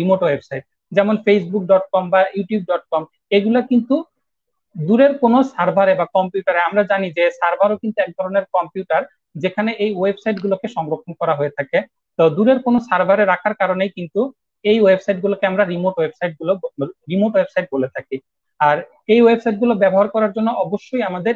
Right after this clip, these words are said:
internet সংযোগের প্রয়োজন হয়। তাহলে দেখো গঠন বৈচিত্র্যের উপরে ভিত্তি করে যদি আসে, তাহলে আমরা ওয়েবসাইটকে দুই ভাগে ভাগ করতে পারি, একটি হলো static website এবং আরেকটি হলো dynamic website। আর যদি অবস্থানের উপরে ভিত্তি করে আসে, তাহলে আমরা ওয়েবসাইটকে দুই ভাগে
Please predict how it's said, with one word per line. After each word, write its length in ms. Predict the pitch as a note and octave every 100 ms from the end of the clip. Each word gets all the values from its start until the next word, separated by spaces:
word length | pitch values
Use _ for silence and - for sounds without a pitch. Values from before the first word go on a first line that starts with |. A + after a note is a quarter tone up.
| B3
internet 360 | F3+ F3 E3+ E3+ -
সংযোগের 420 | D#3+ D#3+ E3 C#4+ - _ _ _
প্রয়োজন 340 | F#3 E3+ F3 D#3
হয়। 160 | B2+ B2+ - _ -
তাহলে 200 | G#3 B3+ A3+
দেখো 140 | G3+ A3 F#3
গঠন 200 | F#3+ A3+ A3
বৈচিত্র্যের 460 | A3+ A#3 G#3+ A3
উপরে 160 | A3 A3+ F3+
ভিত্তি 220 | E3+ G#3+
করে 120 | G#3 G#3
যদি 140 | G#3+ G3 D3+
আসে, 180 | - F#3 C#4
তাহলে 240 | F3+ E3+ G3 - _ -
আমরা 160 | E3+ F3+
ওয়েবসাইটকে 480 | F3 E3+ - F#3+ A3 E3+
দুই 100 | F3+
ভাগে 160 | G3 G#3 F3+
ভাগ 100 | -
করতে 200 | F3+ F3+ F3
পারি, 140 | F3+ A#3+ - _ _
একটি 200 | F3 - F#3+
হলো 120 | F#3 E3+
static 340 | - A3+ A#3 A#3
website 360 | A3 - A3 A3
এবং 120 | E3+ F3
আরেকটি 240 | D#3 E3 F3+
হলো 100 | F#3 F#3+
dynamic 340 | D#3+ F3 G#3 G3
website। 360 | F3 - E3 - _ _
আর 100 | D3+ D3
যদি 140 | E3+ F3 D#3
অবস্থানের 420 | G3 - B3+ B3
উপরে 160 | A#3 A#3+ F#3
ভিত্তি 200 | F3 G#3+
করে 120 | G3 F3+
আসে, 180 | C#3+ F#3 C#4 - _ -
তাহলে 220 | G3 A3 F3
আমরা 180 | E3 E3+ C#4 E3+
ওয়েবসাইটকে 520 | E3 - F3 - A3 D4 _ _ D#3+
দুই 120 | G3+
ভাগে 160 | G#3+